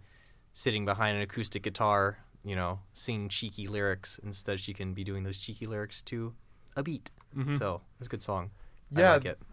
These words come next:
Speaker 3: this one, um, I believe is about, like, fear of getting on an airplane about,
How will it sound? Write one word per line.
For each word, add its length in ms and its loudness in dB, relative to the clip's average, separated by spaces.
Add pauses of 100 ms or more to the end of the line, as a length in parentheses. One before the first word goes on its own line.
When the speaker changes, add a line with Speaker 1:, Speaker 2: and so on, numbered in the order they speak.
(500)
Speaker 3:
this 240 4
one, 420 8 (100)
um, 480 4
I 100 0
believe 500 4
is 200 4
about, 380 6
like, 420 -2 (380)
fear 320 6
of 240 4
getting 220 6
on 140 8
an 140 2
airplane 560 4
about, 440 6